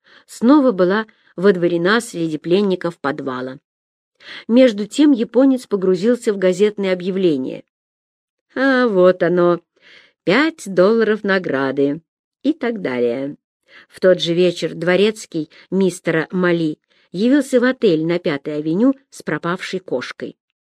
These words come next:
«Поклон от мистера Мали, сэр. Королевская Анна Ластанка возвратилась к своему прежнему владельцу, сэр. Мистер Мали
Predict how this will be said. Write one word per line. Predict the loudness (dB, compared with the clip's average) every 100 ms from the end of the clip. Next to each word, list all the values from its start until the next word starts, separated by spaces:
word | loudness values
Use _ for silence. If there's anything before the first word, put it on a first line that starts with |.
| _ _ _ _ _ _ _ -10
«Поклон | -8 -4 0 2 0 -4 _ -10 -6
от | -4 -2
мистера | -4 -2 -2 0
Мали, | 2 2 0
сэр. | 0 -2 -2 -4 -10 -16 _ _ _ _ -20 -20 -20 0
Королевская | 2 4 2 -2 0 0 2
Анна | 0 -2 0
Ластанка | -2 -6 0 0 2 -2 -14 -20 _ _ _ _ _ -4
возвратилась | -2 0 -2 0 0 -2 -4
к | -10
своему | -2 0 0
прежнему | 0 0 0 -2 -2
владельцу, | 0 2 2 2 -2 -6 -6
сэр. | -6 -8 -6 -6 -10 -16 _ _ _ -20 -4
Мистер | 0 0 0 -4 -2
Мали | -2 0 0